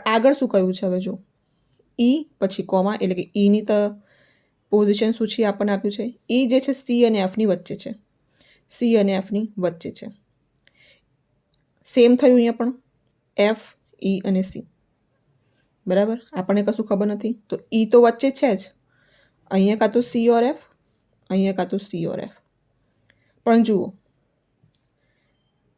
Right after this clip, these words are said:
જે પ્રમાણે ડી અને બીની પોઝિશન નથી ખબર,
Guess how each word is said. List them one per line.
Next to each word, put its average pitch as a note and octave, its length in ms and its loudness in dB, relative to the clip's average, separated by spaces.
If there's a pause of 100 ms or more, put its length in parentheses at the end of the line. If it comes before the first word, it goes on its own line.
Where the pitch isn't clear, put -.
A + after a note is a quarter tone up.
(920)
જે A#3+ 220 2
પ્રમાણે D4+ 320 2
ડી B3 240 2
અને C#4 140 4
બીની B3 260 2
પોઝિશન A#3 380 0
નથી A#3 200 -2
ખબર, F#3+ 380 -2